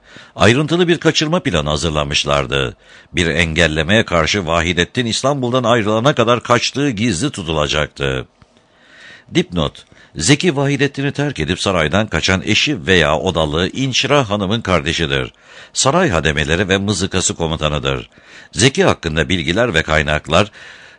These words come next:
T Ö Vahidettin Mustafa Kemal ve Milli Mücadele, sayfa yetmiş yedi.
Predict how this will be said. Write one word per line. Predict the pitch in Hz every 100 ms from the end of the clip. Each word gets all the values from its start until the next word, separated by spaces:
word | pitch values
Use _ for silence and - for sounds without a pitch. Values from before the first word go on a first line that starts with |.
| _
T | 135 139 131
Ö | 123 127 120
Vahidettin | 107 120 110 - 127
Mustafa | 113 107 110 107
Kemal | 104 107 113 95
ve | 101
Milli | 92 87 101
Mücadele, | 85 78 76 80 87
sayfa | - 78 82
yetmiş | 78 71 69 73
yedi. | 69 65 60